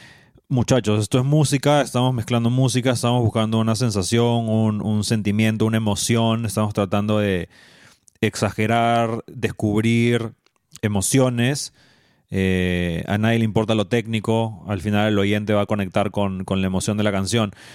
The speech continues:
Pero lo que tú dices es muy cierto, porque cuando yo digo esto también les digo,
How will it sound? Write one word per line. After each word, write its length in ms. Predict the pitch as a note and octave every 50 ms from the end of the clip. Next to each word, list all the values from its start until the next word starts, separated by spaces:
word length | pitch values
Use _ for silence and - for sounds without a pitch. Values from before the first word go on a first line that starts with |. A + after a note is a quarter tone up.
| - -
Pero 120 | - - C3
lo 80 | C3
que 80 | B2+ C3+
tú 80 | C#3
dices 200 | D#3 D#3 C3+ D3+
es 80 | D3+ D#3
muy 180 | D3 D3 C#3 C3
cierto, 360 | - F#3 F#3+ F3+ C3+ B2+ A#2
porque 200 | A2 A2+ A2 G#2
cuando 220 | G2+ A2 A2 A2
yo 160 | A2 A#2 B2+
digo 220 | C3+ C#3+ C#3+ C#3+ C#3
esto 260 | C3+ B2+ - D#3+ D3+
también 320 | C3+ A#2+ A2+ A#2 A#2 A#2+
les 100 | B2 A#2+ A#2
digo, 300 | B2 C3 C3 C3 C3+